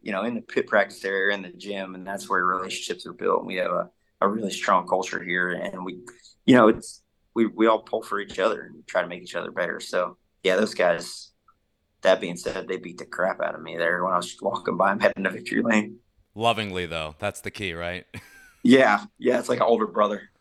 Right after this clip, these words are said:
Speaker 2: Yeah, exactly. Um, I'm curious your wife and your kids' reactions when they were watching. I don't know if they were there with you in Phoenix, but when, when you got home, and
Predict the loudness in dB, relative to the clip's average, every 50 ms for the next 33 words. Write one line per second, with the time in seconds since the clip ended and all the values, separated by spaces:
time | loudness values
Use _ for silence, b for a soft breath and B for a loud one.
0 | _ _ _ _ _ _ -8 -6 -6 -6 -6 -8 -14 -14 -10 -10 -10 -10 -10 -12
1 | -16 -16 -16 _ _ _ _ _ _ -2 0 2 2 2 0 -4 -10 _ _ _
2 | _ _ _ _ _ _ -6 -6 -6 -4 -4 -2 -2 0 0 -2 -4 -4 -4 -4
3 | -4 -4 -2 0 2 2 2 2 0 -4 -4 -4 -6 -6 -4 -6 -6 -6 -6 -4
4 | -2 2 4 4 4 2 0 -4 -8 -10 -10 -10 -10 -6 -4 -2 -2 -2 -4 -6
5 | -10 -12 -14 _ _ _ _ _ _ -6 -4 -4 -2 0 4 4 4 4 4 0
6 | -4 -4 -2 -2 -2 -2 -2 -4 -4 -4 -4 -4 -4 -2 -2 -2 -2 -2 -2 -4
7 | -6 -6 -8 -10 -12 -12 -10 -8 -6 -6 -6 -8 -10 -12 -12 -12 -10 -8 -8 -10
8 | -10 -10 -14 -20 -16 -10 -8 -8 -6 -6 -2 0 0 0 0 -2 -2 -2 -2 -2
9 | -2 -4 -4 -4 -4 -6 -6